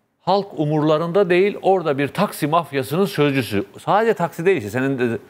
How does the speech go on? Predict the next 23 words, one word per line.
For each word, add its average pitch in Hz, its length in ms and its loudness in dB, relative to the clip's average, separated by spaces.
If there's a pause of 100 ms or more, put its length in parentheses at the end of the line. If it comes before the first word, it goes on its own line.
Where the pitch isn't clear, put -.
(480)
iş 175 220 -2
dünyasında 135 500 -2
bir 165 100 0
grup 147 240 2
iş 123 80 -2
adamının 123 340 0
sözcüsü 95 480 -2
olmuşlar. 78 500 -2
Ekonomide 120 560 0
öyle, 107 360 0
tarımda 113 500 0
öyle. 101 420 0 (600)
Yani 120 200 0
artık 127 380 0 (260)
ne 117 260 -2
ülke 135 320 0
umurlarında, 117 720 0
ne 156 140 0
toplum 151 460 -2
umurlarında, 110 640 0
ne 175 160 -2
insanlar 123 460 0
umurlarında. 78 600 -2